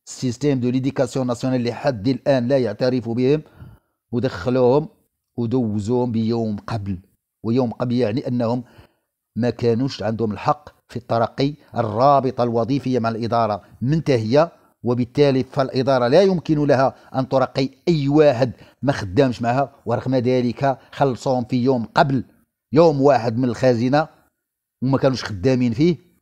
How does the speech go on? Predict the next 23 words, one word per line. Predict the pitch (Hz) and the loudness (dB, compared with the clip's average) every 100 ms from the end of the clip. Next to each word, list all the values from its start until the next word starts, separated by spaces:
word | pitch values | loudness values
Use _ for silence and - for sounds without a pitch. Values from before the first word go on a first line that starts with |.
| _ _ _ _ _ _ _ _ _ - | _ _ _ _ _ _ _ _ _ -8
وتيجي | 123 143 120 147 | 0 2 4 2
لك | 143 | 4
على | 120 | 2
الإضراب | 135 - 143 143 170 | 2 2 4 4 4
يقول | 156 147 | 2 0
لك | 147 | 0
الأجر | 143 139 131 | 0 -2 -2
مقابل | 135 135 131 131 | -2 0 2 2
العمل، | 120 113 127 175 185 - _ _ _ _ _ _ _ _ _ _ | 2 4 4 4 2 -6 _ _ _ _ _ _ _ _ _ _
ويحينوا | 127 131 165 165 151 151 | -4 0 2 2 2 4
ليه | |
الوضعية | 143 139 120 139 | 4 2 2 0
ديالو | 127 135 | 2 2
الإدارية، | 131 123 127 123 135 175 - _ _ _ | 0 0 0 2 4 2 0 _ _ _
ويقيد | 113 135 160 151 143 139 135 - 160 139 131 196 151 - - - | 0 4 4 6 4 4 2 4 2 4 2 2 0 -14 -18 -6
وتعطاه | 123 139 127 131 113 165 | -2 -2 -2 -2 4 4
سنوات | 143 160 143 127 | 4 2 2 0
اعتبارية، | 117 151 143 147 170 185 - _ - | -2 2 2 4 2 2 0 _ -6
ويحول | 120 156 165 - 135 139 110 147 147 139 | 2 4 4 2 -2 -2 0 2 2 2
إلى | 135 | -2
صندوق | 135 131 127 127 | -2 -4 -4 -4
النغ-، | 131 123 127 | -4 -4 -4
الصندوق | 123 139 127 135 127 | -4 -4 -2 -2 -2